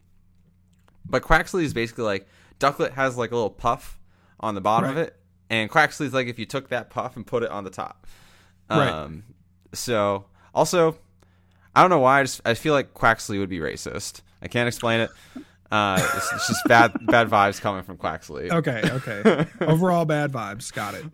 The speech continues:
Speaker 1: Um, and Sprigatito is very cute, but it feels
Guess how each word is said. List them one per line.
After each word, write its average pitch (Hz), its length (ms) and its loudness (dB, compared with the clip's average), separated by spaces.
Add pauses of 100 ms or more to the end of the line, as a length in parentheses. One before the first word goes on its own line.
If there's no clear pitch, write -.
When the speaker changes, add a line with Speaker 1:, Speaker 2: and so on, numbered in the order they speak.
(100)
Speaker 1:
Um, 92 560 -2 (1300)
and 120 480 0
Sprigatito 185 600 -2
is 123 100 0
very 107 220 0
cute, - 560 -8 (760)
but 123 160 4
it 113 100 2
feels 147 460 4